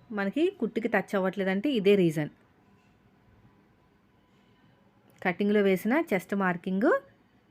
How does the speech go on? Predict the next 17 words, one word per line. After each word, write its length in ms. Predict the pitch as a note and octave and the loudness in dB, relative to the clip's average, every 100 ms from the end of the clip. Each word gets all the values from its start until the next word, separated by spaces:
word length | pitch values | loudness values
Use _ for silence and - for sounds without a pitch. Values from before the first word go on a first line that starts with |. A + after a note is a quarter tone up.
| _ _ _ _ | _ _ _ _
సైడ్ 300 | - G3 F#3+ | 0 2 2
జాయిన్ 220 | G#3 G3+ G3 | 2 0 0
చేసేటప్పుడు 460 | F3 F3+ F#3 C4 | -2 -2 -2 0
మ్యాచ్ 280 | E4 G3+ E3+ | 2 2 0
అవ్వట్లేదు. 420 | D#3+ D#3 D3 C3 _ _ _ _ _ _ _ _ _ _ _ _ _ _ _ _ _ - | -2 -4 -6 -10 _ _ _ _ _ _ _ _ _ _ _ _ _ _ _ _ _ -2
ఎడ్జ్ 200 | G3+ G3+ | 0 4
ఒక 180 | A#3+ A3+ | 2 2
స్టిచ్ 240 | - F#3+ | -8 0
వేసేసుకుని 520 | G#3 F#3+ F#3+ - D4+ F#4+ | 2 2 0 0 0 2
ఎగస్ట్రా 320 | A3 G3 G#3 | 0 0 -2
ఉన్న 80 | G3 | -2
క్లాత్‌ని 360 | G3 F3+ F#3+ | 0 0 0
మొత్తం 280 | F3+ F3 F#3+ | -4 -4 -6
కూడా 180 | F#3 A3 | -2 -2
నీట్‌గా 340 | D4 G#3+ F#3 F#3 | 0 0 -2 -2
కట్ 220 | E3+ - | -4 -4
చేసేయండి. 540 | D#3 C#3 D#3 C#3+ C#3+ | -10 -8 -12 -10 -12